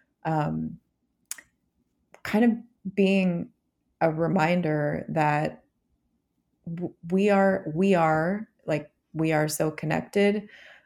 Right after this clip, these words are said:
Um, we've never met in person, um, but we're so connected through time and space. And, and that is where, uh, you know, all the hope lies, is that we, we know that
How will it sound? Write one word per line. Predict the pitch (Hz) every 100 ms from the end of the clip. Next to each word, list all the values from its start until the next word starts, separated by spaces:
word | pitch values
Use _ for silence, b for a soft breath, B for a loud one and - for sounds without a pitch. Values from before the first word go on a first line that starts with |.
| B
Um, | 170 156 147 147
we've | 151 151
never | 156 151 151
met | 147 156 -
in | 160
person, | - 156 - 202 196 196 190 -
um, | 156 147 147 156
but | 151 151 _ _ _ -
we're | 165 165 160
so | 165 156
connected | - 156 156 160 151
through | 156 151
time | 151 147
and | 143
space. | 143 143 147 143
And, | 143 143 -
and | 156 151 151 143 156
that | 147 147
is | 143 143
where, | 147 143 143 147 -
uh, | - -
you | 147
know, | 143 -
all | 160 165
the | 165
hope | 156 151 151
lies, | 131 131 143 143
is | 135
that | 135 135 151
we, | 147 143 143 B B B B B B B B B _ _ _ _ _ -
we | 196 180
know | 175 175 175
that | 151 151 -